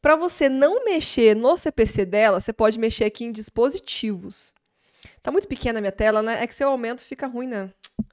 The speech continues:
Mas beleza, ó. Aqui em dispositivos, o que que você pode fazer? Aumenta, por exemplo, no lance,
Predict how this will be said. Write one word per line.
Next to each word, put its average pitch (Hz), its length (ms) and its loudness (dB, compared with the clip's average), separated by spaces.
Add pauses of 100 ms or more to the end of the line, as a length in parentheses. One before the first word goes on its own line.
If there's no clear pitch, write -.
(440)
Mas 247 160 -8
beleza, 214 360 -4
ó. 190 220 -4 (220)
Aqui 247 260 -8
em 320 160 -8
dispositivos, 285 840 -4
o - 20 -10
que - 80 -12
que - 60 -12
você 330 100 -2
pode 285 260 4
fazer? 220 460 0 (920)
Aumenta, 294 480 2
por 440 160 2
exemplo, 277 540 2
no 240 80 0
lance, 226 600 0